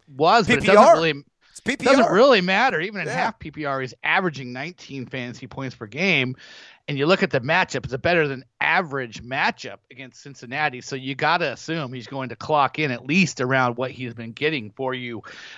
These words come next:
Speaker 1: over the course of the first three weeks. So, yes, I will take the over on this. I actually love this one the best of all the ones that we've discussed so far.
Speaker 2: Well, let's go head-to-head. James Robinson or Clyde Edwards-Helaire against New England?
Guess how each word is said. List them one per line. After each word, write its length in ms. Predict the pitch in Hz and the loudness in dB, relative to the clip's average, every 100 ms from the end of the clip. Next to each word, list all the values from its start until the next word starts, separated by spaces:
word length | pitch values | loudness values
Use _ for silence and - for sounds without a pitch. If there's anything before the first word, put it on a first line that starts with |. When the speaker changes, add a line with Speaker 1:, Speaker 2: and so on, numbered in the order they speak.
| - | -2
Speaker 1:
over 200 | 139 135 | 2 4
the 100 | 120 | 2
course 320 | 123 143 127 127 | 2 4 4 0
of 80 | |
the 60 | 113 | -4
first 340 | - 127 - | 0 0 0
three 200 | 123 113 | -2 -2
weeks. 400 | 110 113 107 - | 0 -2 -4 -6
So, 120 | - 117 | -2 0
yes, 400 | 131 110 - - | 0 0 -4 -4
I 180 | - 160 | 0 2
will 140 | 160 147 | 0 -2
take 240 | 147 120 | -6 -8
the 180 | 131 127 | -12 -6
over 340 | 139 135 123 120 | -4 -2 -2 -2
on 220 | 113 113 | -2 -4
this. 260 | 113 110 - | -8 -8 -4
I 80 | |
actually 380 | 143 226 - 123 | -2 0 -2 -4
love 200 | 131 135 | 2 2
this 160 | 139 - | 0 -2
one 140 | 127 | -4
the 80 | 110 | -4
best 400 | - 139 123 - | 0 0 0 -2
of 100 | 117 | 2
all 220 | 123 120 | 4 4
the 80 | 113 | 2
ones 220 | 110 104 | -4 -6
that 80 | 107 | -8
we've 160 | 107 92 | -10 -10
discussed 440 | - - 92 - | -10 -6 -6 -6
so 140 | 87 | -10
far. 340 | - 82 76 - | -10 -8 -10 -6
Speaker 2:
Well, 140 | 160 170 | -4 -4
let's 160 | 170 | -4
go 140 | 226 202 | -4 0
head-to-head. 560 | 185 180 160 196 175 127 | 0 0 0 0 0 -4
James 340 | 165 185 156 | -6 -6 -2
Robinson 680 | 175 180 196 214 - 214 214 | 0 0 -2 -6 -6 -6 -4
or 240 | 185 170 | -4 -6
Clyde 680 | - 165 180 190 202 202 208 - | -4 0 2 2 2 0 -2 -2
Edwards-Helaire 800 | 180 170 185 - 156 170 196 175 | -4 -4 -8 -6 -4 -4 -4 -6
against 300 | 156 156 - | -6 -8 -8
New 160 | 156 | -6
England? 320 | 170 185 123 | -6 -6 -10